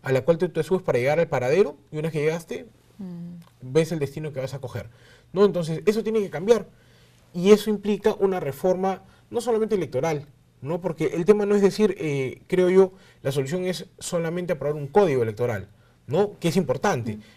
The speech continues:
Speaker 1: pero la reforma no solamente tiene que ir en el lado electoral, tiene que ver también el tema político. Eh, es como que discutamos, Mirta, la necesidad de, eh, que creo que todos los constitucionalistas apoyan,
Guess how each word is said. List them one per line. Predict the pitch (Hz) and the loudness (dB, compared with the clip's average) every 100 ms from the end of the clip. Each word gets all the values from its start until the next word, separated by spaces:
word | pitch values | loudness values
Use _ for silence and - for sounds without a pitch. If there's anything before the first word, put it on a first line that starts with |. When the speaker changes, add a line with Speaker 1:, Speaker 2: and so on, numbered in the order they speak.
| - | -8
Speaker 1:
pero | 143 139 | 2 4
la | 135 | 4
reforma | 127 - 196 196 190 | 2 0 0 0 -4
no | 160 175 | -4 -4
solamente | 185 180 170 | -4 -6 -8
tiene | 165 185 | -6 -6
que | 180 | -4
ir | 156 175 | -4 -2
en | 185 131 | -4 -2
el | |
lado | 139 175 | 0 0
electoral, | 156 151 214 165 | 0 0 0 0
tiene | 170 151 | -4 -4
que | |
ver | 156 170 | -4 -4
también | 160 175 | -4 -6
el | 151 | -6
tema | 170 175 | -6 -4
político. | 113 170 202 - 110 98 - - _ _ - | -2 -2 -2 -4 -12 -14 -20 -20 _ _ -8
Eh, | 135 131 123 120 - - - | -4 -2 0 -2 -4 -12 -8
es | 170 | -4
como | 220 208 | -2 -2
que | |
discutamos, | 156 131 139 175 185 | -2 -4 -6 -4 -2
Mirta, | 196 190 190 | -2 0 -2
la | 170 | -2
necesidad | 135 123 113 135 165 | -6 -8 -6 -4 -2
de, | 175 185 185 - - - _ - | 0 0 -2 -12 -20 -20 _ -10
eh, | 139 135 131 127 123 123 117 117 113 - - - _ _ | -4 -2 -2 -2 -2 -2 -2 -4 -8 -16 -20 -20 _ _
que | - 139 | -8 -2
creo | 180 | 0
que | 170 | 0
todos | 165 | 0
los | 190 196 | 0 0
constitucionalistas | 190 180 143 123 131 156 165 | -4 -6 -6 -6 -8 -8 -8
apoyan, | 147 - 180 190 | -8 0 2 2